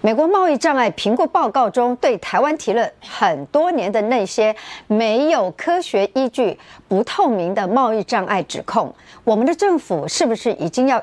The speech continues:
依据已经签好的良好法治作业协定，照单全收、全面开放了呢？台美贸易倡议中已经通过的良好法治作业和法规合作的协定，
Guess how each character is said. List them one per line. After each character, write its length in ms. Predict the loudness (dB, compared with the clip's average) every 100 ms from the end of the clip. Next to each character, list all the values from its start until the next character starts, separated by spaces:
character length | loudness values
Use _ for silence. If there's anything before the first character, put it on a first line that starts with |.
| 0
依 200 | 0 0
据 260 | 0 -2 -2
已 120 | -6
经 220 | 0 -2
签 240 | 0 -2 -2
好 160 | -2
的 100 | -2
良 220 | 0 0 0
好 160 | -2
法 240 | -2 -4 -6
治 160 | -8
作 180 | -2 0
业 160 | 0 -2
协 240 | -4 -6
定， 200 | -2 -2 -2 -10 -20 -4
照 280 | 0 0 0
单 340 | 0 0 -2
全 280 | -4 -4 -4
收、 380 | -2 0 0 0 -6
全 260 | -2 -2
面 240 | 0 -2 -2
开 220 | -4 -2
放 200 | -2 -2
了 120 | 0
呢？ 200 | -2 -6 -10 -20 -20 -20 -20 -20 -4
台 160 | 0
美 120 | 2 2
贸 220 | 2 2
易 60 |
倡 260 | 0 0 0
议 100 | 0
中 280 | 0 0 0
已 100 | -4
经 160 | -2 -2
通 260 | 0 0 0
过 140 | 0
的 120 | -2
良 220 | -2 -2 -2
好 220 | -2 -2
法 240 | -2 -4
治 200 | -4 -4
作 200 | 0 0
业 240 | 0 -2 -4
和 220 | -6 -2 -2
法 260 | 0 -2
规 160 | 0 0
合 240 | 0 -4
作 200 | -2 0
的 100 | 0
协 220 | -2 -6 -4
定， 260 | -4 -4